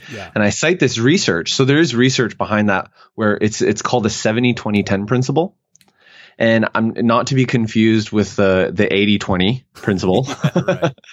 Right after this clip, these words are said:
Speaker 2: <laughs> right? It is, it is a little bit different, but the idea here is, and this comes from Doctor Alan Tuff, um, the book's called The Adults Learning Projects. And he basically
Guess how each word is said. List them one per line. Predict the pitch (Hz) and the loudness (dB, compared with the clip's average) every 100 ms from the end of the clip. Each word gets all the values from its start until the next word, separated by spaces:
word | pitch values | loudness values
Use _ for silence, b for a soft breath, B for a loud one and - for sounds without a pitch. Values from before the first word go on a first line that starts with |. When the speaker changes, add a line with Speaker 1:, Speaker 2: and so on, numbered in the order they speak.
| - | -16
Speaker 2:
<laughs> | - - | -16 -6
right? | 113 107 | -2 2
It | 113 | 2
is, | 127 123 | 2 0
it | 120 120 | -2 0
is | 127 | 2
a | 127 | 2
little | 117 | 2
bit | 107 101 | 0 -2
different, | 117 113 95 | -2 -2 -6
but | 107 | -4
the | 98 107 | 0 0
idea | 113 151 135 | 2 2 0
here | - 160 135 107 104 101 b b b | 2 2 2 2 -2 -4 b b b
is, | 107 107 104 101 | 2 4 4 2
and | 110 | 2
this | 127 | 2
comes | - 117 113 | 0 -2 0
from | 110 101 - - | -2 -2 -6 -4
Doctor | 104 104 107 | -4 -2 -2
Alan | 95 101 98 | 0 0 0
Tuff, | 95 101 95 92 - 76 | -2 -2 -2 -4 -12 -8
um, | 92 73 78 | -8 -8 -6
the | 101 98 | -2 0
book's | 104 95 | 0 -4
called | - 98 90 | -2 -2 2
The | 95 | 2
Adults | 92 98 - | 2 0 -2
Learning | - 95 92 | -2 0 -2
Projects. | 92 92 92 95 - | -2 0 2 0 0
And | 95 | -2
he | 95 | 0
basically | 131 135 131 107 | 0 2 0 0